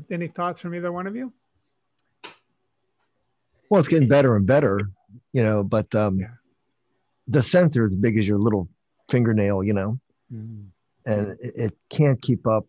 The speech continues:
Speaker 2: with the larger sensor. It just can't. It's a, it, it's a different occupation almost, you know. So
Speaker 1: Mm-hmm.
Speaker 2: it, it's, the iPhone's tremendous. It is. It's a great tool for the right job.
Speaker 1: Mm-hmm.
Speaker 2: Every job in the right job,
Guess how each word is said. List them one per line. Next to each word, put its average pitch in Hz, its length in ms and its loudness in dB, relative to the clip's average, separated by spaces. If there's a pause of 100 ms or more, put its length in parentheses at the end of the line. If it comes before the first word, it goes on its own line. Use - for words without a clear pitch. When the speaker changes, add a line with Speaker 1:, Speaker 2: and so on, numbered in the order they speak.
(120)
Speaker 2:
with 113 100 -12
the 113 60 -4
larger 107 260 0
sensor. 98 400 -4
It 101 80 -6
just - 160 -8
can't. 185 280 -2
It's - 120 -10
a, 104 140 -4
it, - 180 -10
it's 117 160 -8
a 104 60 -2
different 101 260 -2
occupation 87 480 -4
almost, 80 380 -10
you 90 80 -8
know. 82 180 -10 (300)
So 113 240 -2
Speaker 1:
Mm-hmm. 123 220 -10
Speaker 2:
it, 123 140 -10
it's, - 240 -6 (1080)
the 113 60 -4
iPhone's 160 440 4
tremendous. 147 640 2 (400)
It 135 100 2
is. 110 240 -2
It's 123 180 -6
a 101 40 -2
great 156 300 2
tool 135 240 0
for 120 100 -6
the 104 120 -2
right 123 300 2 (280)
job. 104 340 -2 (600)
Speaker 1:
Mm-hmm. 104 280 -14 (120)
Speaker 2:
Every 123 180 2
job 123 280 2
in 120 100 4
the 117 120 4
right 113 160 2
job, 85 320 -2